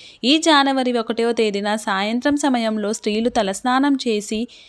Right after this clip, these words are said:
ఇల్లంతా పసుపు నీళ్లు చల్లుకొని ఎర్రటి వస్త్రాలను ధరించి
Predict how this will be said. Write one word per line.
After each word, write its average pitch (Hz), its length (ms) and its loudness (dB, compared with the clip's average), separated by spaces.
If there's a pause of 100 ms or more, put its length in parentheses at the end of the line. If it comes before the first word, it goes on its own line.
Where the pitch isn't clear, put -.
(280)
ఇల్లంతా 285 520 6
పసుపు 254 420 0
నీళ్లు 247 360 2
చల్లుకొని 208 720 -4 (320)
ఎర్రటి 262 340 2
వస్త్రాలను 247 640 2
ధరించి 208 680 0